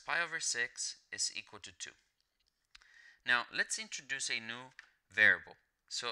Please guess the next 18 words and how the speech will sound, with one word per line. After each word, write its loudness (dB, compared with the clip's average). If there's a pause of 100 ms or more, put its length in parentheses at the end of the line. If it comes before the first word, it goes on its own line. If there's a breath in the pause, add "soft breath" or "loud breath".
let 0 (160)
alpha -4 (280)
be -4
the -4
input -4 (100)
here 6
of -6 (340 soft breath)
two -4
theta 2 (120)
plus -2 (140)
pi 2 (140)
over -8
six. -4 (3000 soft breath)
Now, 6 (180)
the 8 (140)
previously 2
defined, 0 (100)
uh, -2